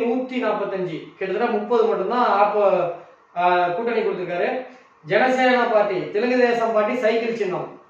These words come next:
ஜனசேனா பார்ட்டி டீ கிளாஸ் சின்னம், ஜனசேனா பார்ட்டி டீ கிளாஸ், டீ கிளாஸ், அந்த கண்ணாடி கிளாஸ். அவங்க வந்து பாத்தீங்கன்னா பவன் கல்யாண் சாரோடது. நான் லாஸ்ட் டைமே சொன்னேன், பவன் கல்யாணம் அடுத்த முறை இந்த எலெக்ஷன்ல ட-, ஒண்ணும், இந்த ரெண்டாயிரத்தி பத்தொன்பதுல பவன் கல்யாணம் வீடியோ போய் பாருங்க, நம்ம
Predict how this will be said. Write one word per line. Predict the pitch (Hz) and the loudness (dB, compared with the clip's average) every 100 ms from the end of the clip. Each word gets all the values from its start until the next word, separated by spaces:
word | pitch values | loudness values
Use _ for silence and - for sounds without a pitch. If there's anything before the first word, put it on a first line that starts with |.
| _ _ _ _ _ _ 156 | _ _ _ _ _ _ -8
ஜனசேனா | 165 247 262 262 247 | -2 0 2 2 4
பார்ட்டி | 233 233 | 4 2
டீ | 262 269 262 | 0 -2 0
கிளாஸ் | 240 214 - | 2 2 0
சின்னம், | 185 156 - - | -4 -6 -10 -8
ஜனசேனா | 175 226 226 233 220 | -2 0 0 -2 0
பார்ட்டி | 208 208 240 | 0 0 0
டீ | 240 240 | -2 -2
கிளாஸ், | 202 170 - - - _ _ _ _ _ | 0 0 -2 -8 -20 _ _ _ _ _
டீ | - 247 | -2 2
கிளாஸ், | 226 208 | 4 2
அந்த | 196 185 | 0 -2
கண்ணாடி | 190 214 | -2 0
கிளாஸ். | 196 180 175 240 262 - - _ _ _ _ 165 | 0 -2 -2 -4 -6 -8 -18 _ _ _ _ 2
அவங்க | 208 254 247 | 4 6 4
வந்து | 247 247 | 2 0
பாத்தீங்கன்னா | 226 226 247 | -2 0 0
பவன் | 240 247 247 | 0 0 0
கல்யாண் | 226 214 208 | 2 0 0
சாரோடது. | 202 190 180 170 - 180 | 0 0 -2 -6 -8 -4
நான் | 196 | 0
லாஸ்ட் | 196 233 233 | 2 2 2
டைமே | 240 233 | 0 0
சொன்னேன், | 220 208 180 | -2 -4 -2
பவன் | 202 220 | -2 0
கல்யாணம் | 214 220 214 | 0 0 2
அடுத்த | 196 - 226 | 2 0 0
முறை | 233 220 | -2 -2
இந்த | 214 220 | -2 -2
எலெக்ஷன்ல | 220 226 214 202 | -2 -2 -2 2
ட-, | 202 202 208 | 2 2 -2
ஒண்ணும், | 190 202 202 180 139 - - _ | -4 -4 -2 -2 -4 -12 -20 _
இந்த | 160 170 | -6 -2
ரெண்டாயிரத்தி | 196 240 240 220 208 | 2 2 2 0 -2
பத்தொன்பதுல | 202 214 208 170 208 226 | -2 -2 -2 0 0 2
பவன் | 196 233 | 2 0
கல்யாணம் | 226 214 208 190 | 0 0 0 0
வீடியோ | 226 226 | 2 2
போய் | 208 196 | 2 0
பாருங்க, | 190 190 185 | -2 -2 -2
நம்ம | 220 196 | -2 -4